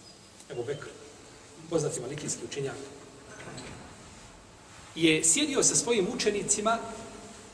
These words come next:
do izlaska sunca. Od prije zore bi se sastali, pa do izlaska sunca bi sjedli, svaki dan tefsirili Kur'an. Pa je on, pa su oni pisali ono što je šejh tefsirio. Oni su pisali.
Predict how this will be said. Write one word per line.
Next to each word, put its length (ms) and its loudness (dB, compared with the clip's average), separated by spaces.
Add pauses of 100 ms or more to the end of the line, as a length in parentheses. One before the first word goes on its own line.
(160)
do 80 6
izlaska 420 4
sunca. 480 4 (920)
Od 240 0
prije 260 8
zore 340 8
bi 100 2
se 160 4
sastali, 440 4 (840)
pa 100 6
do 80 6
izlaska 360 6
sunca 320 -2
bi 80 -2
sjedli, 260 2
svaki 240 0
dan 100 -2
tefsirili 500 2
Kur'an. 260 -4 (1300)
Pa 80 2
je 80 6
on, 120 4 (100)
pa 80 2
su 100 0
oni 160 -2
pisali 440 2 (360)
ono 180 -2
što 140 -4
je 220 0
šejh 240 -2 (220)
tefsirio. 380 -2 (400)
Oni 100 -4
su 140 0
pisali. 300 -4